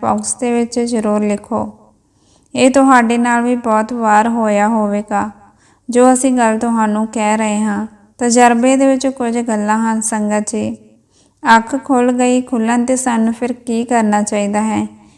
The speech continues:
ਤੇ ਕੀ ਨਹੀਂ ਕਰਨਾ ਚਾਹੀਦਾ, ਇਹਦੇ ਬਾਰੇ ਅੱਜ ਦੀ ਵੀਡੀਓ ਦੇ ਵਿੱਚ ਤੁਹਾਨੂੰ ਸਾਰੀ ਗੱਲ ਦੱਸਾਂਗੇ। ਸਾਧ ਸੰਗਤ ਜੀ, ਉਹ ਵੇਲਾ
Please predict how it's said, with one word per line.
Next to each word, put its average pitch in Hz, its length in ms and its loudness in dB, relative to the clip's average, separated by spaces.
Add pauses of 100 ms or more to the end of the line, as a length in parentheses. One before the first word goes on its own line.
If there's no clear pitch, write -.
(140)
ਤੇ 247 100 -4
ਕੀ 247 300 2
ਨਹੀਂ 240 320 2
ਕਰਨਾ 214 360 -2
ਚਾਹੀਦਾ, 208 540 -4 (560)
ਇਹਦੇ 247 260 6
ਬਾਰੇ 269 440 4
ਅੱਜ 220 140 0
ਦੀ 233 200 -2
ਵੀਡੀਓ 220 320 -2
ਦੇ 226 120 -2
ਵਿੱਚ 226 260 -4
ਤੁਹਾਨੂੰ 220 520 0
ਸਾਰੀ 214 360 0
ਗੱਲ 214 260 0
ਦੱਸਾਂਗੇ। 214 640 -2 (720)
ਸਾਧ 240 360 4
ਸੰਗਤ 262 420 2
ਜੀ, 277 200 0
ਉਹ 226 340 -2
ਵੇਲਾ 220 480 2